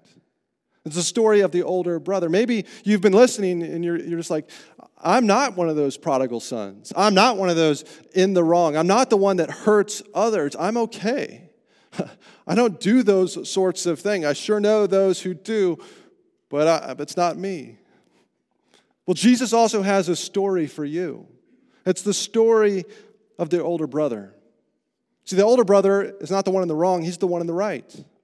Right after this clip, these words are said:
He's not the instigator. He's not the offender. He's the one who's been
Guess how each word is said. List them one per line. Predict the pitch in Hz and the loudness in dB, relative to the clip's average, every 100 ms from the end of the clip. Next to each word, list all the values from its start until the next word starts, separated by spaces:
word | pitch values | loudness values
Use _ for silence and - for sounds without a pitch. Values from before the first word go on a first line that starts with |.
| _ _ _ _ _ _ _ _ | _ _ _ _ _ _ _ _
He's | 214 190 | -2 2
not | 208 254 247 | 4 4 2
the | 202 | -4
instigator. | 170 190 208 - 160 151 143 143 | 0 2 2 0 0 0 0 -2
He's | 196 175 | -4 -2
not | 185 190 190 | 0 0 0
the | 190 | -4
offender. | 170 - 220 165 | -4 -4 -6 -4
He's | 143 226 175 | -2 -2 -4
the | - 175 | -6 -2
one | 180 180 | 0 -2
who's | 160 | -4
been | 127 165 190 180 | -2 2 2 0